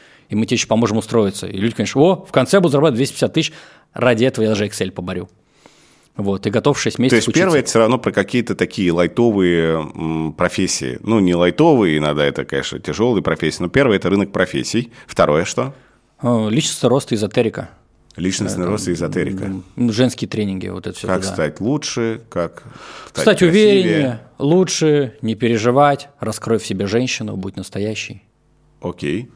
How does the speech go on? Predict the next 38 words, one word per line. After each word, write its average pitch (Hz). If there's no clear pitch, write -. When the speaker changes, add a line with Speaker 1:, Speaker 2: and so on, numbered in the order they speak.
Speaker 2:
Че 95
на 82
третьем 80
месте? 104
Speaker 1:
Здоровье. 104
По-моему, -
на 101
третьем 98
месте 98
здоровье. 95
Speaker 2:
Здоровье. 80
О, 71
прикольно. 67
А, 92
м, 104
интересно, 82
я 76
подумал, 80
куда 85
из 80
этого 85
всего 95
можно 82
маркетинг 76
засунуть. 71
Ну, 101
как -
профессия, 85
скорее 69
всего, 64
если 65
можно 65
это 62
на-, 65
направить 69
в -
эту -
часть. -